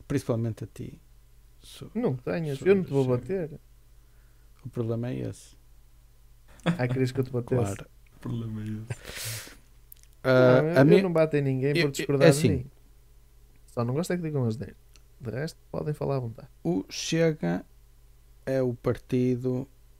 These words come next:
Speaker 1: antifascista, <laughs> extrema-direita.
Speaker 3: Antifascista.
Speaker 2: Antifascista até concordo.
Speaker 1: São
Speaker 2: Extrema-direita é que não
Speaker 3: Eles são
Speaker 2: posso.
Speaker 3: anti tudo.
Speaker 1: Mas,
Speaker 3: Tudo
Speaker 1: mas,
Speaker 3: mexe, eles são
Speaker 1: eh,
Speaker 3: anti.
Speaker 1: espera aí, espera aí.
Speaker 2: Tudo.
Speaker 1: Agora, agora eu estava a brincar,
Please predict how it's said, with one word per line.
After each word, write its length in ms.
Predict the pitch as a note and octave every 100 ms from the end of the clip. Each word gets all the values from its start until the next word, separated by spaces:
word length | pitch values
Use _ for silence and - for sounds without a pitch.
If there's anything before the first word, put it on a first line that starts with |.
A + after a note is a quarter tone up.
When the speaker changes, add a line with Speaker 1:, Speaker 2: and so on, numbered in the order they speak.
| - - - - - -
Speaker 1:
antifascista, 1160 | C3 - - F#2+ - A#2+ A#2+ - - B2 B2 - - - - - - - -
<laughs> 520 | - - - - -
extrema-direita. 1080 | - - - C#3+ C#3 A2+ A2+ C3 C3+ B2+ D3+ C3
Speaker 3:
Antifascista. 760 | B2+ A#2+ - A#2+ B2+ - - - - - - - - - - - - -
Speaker 2:
Antifascista 880 | F3 F#3 E3 - D3 E3 G#3 - G3+
até 260 | G3+ G3+
concordo. 600 | G#3 A3 A3+ D3 D3+ B2+ - - - - - - -
Speaker 1:
São 300 | - - C#3
Speaker 2:
Extrema-direita 760 | B2 - - B2 B2 A#2+ C3 D3
é 60 | D3
que 60 |
não 100 | D#3
Speaker 3:
Eles 100 | E3+
são 140 | E3 B2
Speaker 2:
posso. 200 | B2 C#3+
Speaker 3:
anti 80 |
tudo. 260 | C#3 A#2 G2+ - -
Speaker 1:
Mas, 320 | E3 F3+ B2
Speaker 3:
Tudo 140 | - D3
Speaker 1:
mas, 200 | D3+ C3+
Speaker 3:
mexe, 120 | B2
eles 160 | - -
são 100 | B2+
Speaker 1:
eh, 40 |
Speaker 3:
anti. 60 | B2+
Speaker 1:
espera 240 | - A#2
aí, 140 | G2 F2
espera 280 | - B2+
aí. 120 | G2+ F2+
Speaker 2:
Tudo. 120 | A2
Speaker 1:
Agora, 420 | A2+ C#3+ A#2+ A#2
agora 300 | A2+ C3 C3
eu 120 | A#2+
estava 240 | A2+ A#2 A2
a 20 |
brincar, 600 | G#2 A2 - C#3+ C#3+ -